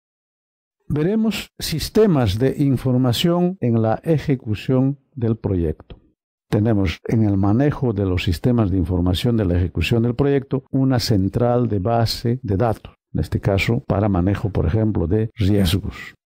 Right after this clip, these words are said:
Viene de la parte de la implementación, viene información de la parte del cierre, viene informaciones de la parte de la definición del producto, viene de la parte del plan. En todo caso, todos esos documentos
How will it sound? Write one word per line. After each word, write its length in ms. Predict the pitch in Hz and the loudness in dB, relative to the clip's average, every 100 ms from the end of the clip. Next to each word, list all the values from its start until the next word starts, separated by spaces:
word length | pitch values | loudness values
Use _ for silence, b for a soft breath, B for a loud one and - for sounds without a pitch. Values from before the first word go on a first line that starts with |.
| _ _ - | _ _ -2
Viene 560 | 127 151 165 151 151 147 | 2 4 4 2 0 -2
de 140 | 127 | 0
la 140 | 113 113 | 0 0
parte 380 | 131 127 117 | 0 -2 -2
de 120 | 104 101 | 0 2
la 100 | 101 | 2
implementación, 1200 | 98 92 113 131 147 151 190 175 165 160 175 - _ - | 0 0 0 0 0 0 2 2 2 0 -4 -12 _ -12
viene 420 | 110 131 127 120 | -2 0 2 2
información 760 | 107 113 107 107 - 131 127 | 2 0 2 0 0 0 2
de 100 | 117 | 2
la 120 | 104 | 0
parte 480 | 95 113 107 - 98 | 0 -2 -2 -2 -4
del 220 | 90 87 | -2 -2
cierre, 680 | 87 - 143 147 135 139 139 _ | -2 0 2 2 2 2 -2 _
viene 420 | 113 113 143 143 135 | -4 0 2 2 2
informaciones 760 | 107 117 113 104 139 135 113 | 2 2 2 2 2 2 2
de 80 | 107 | 2
la 220 | 101 87 | 2 0
parte 420 | - 120 120 - | 0 -2 -2 -2
de 140 | 98 101 | -2 0
la 100 | 95 | 0
definición 640 | 98 - 101 98 - 120 113 | -2 -2 0 0 0 0 0
del 140 | 104 | -2
producto, 680 | 110 127 175 170 - 156 156 - | -2 0 2 0 -2 -2 -2 -6
viene 500 | 107 135 151 151 139 | -2 0 2 2 2
de 80 | |
la 200 | 113 107 | 2 0
parte 360 | - 120 107 104 | -2 -4 -2 -4
del 180 | 98 95 | -2 -4
plan. 540 | - 131 139 135 131 - _ _ _ | -2 -2 0 0 -2 -6 _ _ _
En 180 | - 135 | -2 0
todo 300 | 127 196 180 | 2 2 2
caso, 400 | 170 151 - 160 - | 2 0 0 -4 0
todos 400 | 226 214 196 208 | 0 0 0 0
esos 580 | 208 - 185 - - - | 0 0 -2 -2 -10 -10
documentos 920 | 135 123 139 147 165 151 160 151 - | -4 -2 0 0 0 0 -4 -6 -10